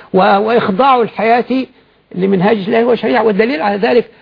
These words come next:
عهد الفطرة: "وإذ أخذ ربك من بني آدم من ظهورهم ذريتهم وأشهدهم على أنفسهم ألست بربكم؟ قالوا بلى، شهدنا أن تقولوا يوم القيامة إن كنا عن هذا غافلين، أو تقولوا إنما أس-،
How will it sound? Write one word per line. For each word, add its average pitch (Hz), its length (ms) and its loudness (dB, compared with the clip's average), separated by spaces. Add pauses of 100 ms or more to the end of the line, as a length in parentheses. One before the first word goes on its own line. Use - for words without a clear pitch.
(680)
عهد 202 360 0
الفطرة: 208 400 -4
"وإذ 196 220 -4
أخذ 202 360 -4
ربك 175 440 -4
من 175 200 -4
بني 185 480 -2
آدم 160 180 -4
من 160 260 -6
ظهورهم 170 520 0
ذريتهم 165 600 -2
وأشهدهم 160 540 -2
على 165 140 -4
أنفسهم 147 520 -8 (500)
ألست 240 320 0
بربكم؟ 220 540 0 (400)
قالوا 233 240 0
بلى، 247 200 0
شهدنا 220 400 -2 (360)
أن 185 100 -2
تقولوا 220 340 0
يوم 208 200 0
القيامة 202 440 -2
إن 190 160 -2
كنا 190 260 -2
عن 185 120 -2
هذا 185 240 -2
غافلين، 185 460 -2 (400)
أو 190 80 0
تقولوا 214 440 0
إنما 202 540 -2
أس-، 185 120 -8